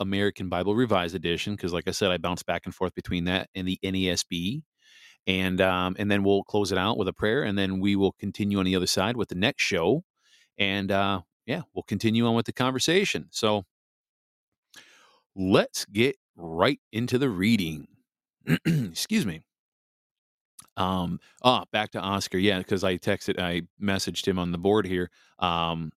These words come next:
if he got my text. Um, yeah, I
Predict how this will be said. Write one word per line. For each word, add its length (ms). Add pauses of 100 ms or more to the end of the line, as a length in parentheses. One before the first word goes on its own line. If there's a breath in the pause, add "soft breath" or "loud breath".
if 140
he 80
got 260
my 140
text. 480
Um, 320
yeah, 220 (420)
I 500